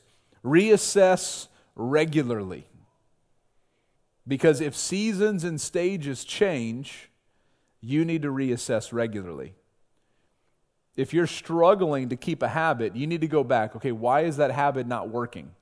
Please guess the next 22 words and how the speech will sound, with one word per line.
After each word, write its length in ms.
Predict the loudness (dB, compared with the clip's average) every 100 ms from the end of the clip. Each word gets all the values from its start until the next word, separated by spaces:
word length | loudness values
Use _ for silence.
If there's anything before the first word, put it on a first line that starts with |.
| _ _ _ _ _ _
What 220 | 2 4
do, 120 | 6 2
what 200 | 2 2
do 140 | 2
I 240 | 0 0
need 260 | 0 -4 -4
to 60 | -8
change?" 720 | -8 -8 -10 -12 -18 -20 -20 _ _ _ _ _ _ _ _ _
Right? 300 | -6 -4 -4 -8 _ _
Reassess 520 | -6 -2 -2 -2 -4 -2
regularly. 400 | -4 -4 -6 -6
And 160 | -6 0
lastly, 920 | 4 4 4 0 -4 -6 -6 -6 -10 _ _ _ _ _ _ _ _ -6
and 120 | 0
I 40 |
wish 220 | 2 2 2
I 60 |
had 100 | 2
a 60 | 4
lot 180 | 4 2
more 140 | -2
time 340 | 0 -2 -2